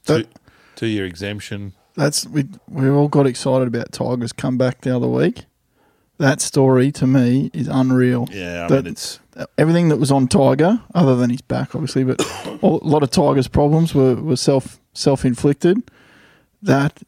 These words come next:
Speaker 1: is one of the most brutal stories I've ever heard.
Speaker 2: Yeah, and I mean, this, this guy basically gave up golf,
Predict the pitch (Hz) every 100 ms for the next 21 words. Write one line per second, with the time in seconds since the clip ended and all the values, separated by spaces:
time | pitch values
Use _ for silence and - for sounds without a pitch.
0 | - 135 - 135 131 131 123 - 139 135
1 | 131 127 - 127 123 120 120 123 120 120
2 | 135 123 120 95 92 90 - 104 107 110
3 | 120 - - 107 - 101 95 98 95 -
4 | 95 90 82 82 _ _ _ - _ _
5 | _ - 104 101 101 - 98 98 95 -
6 | _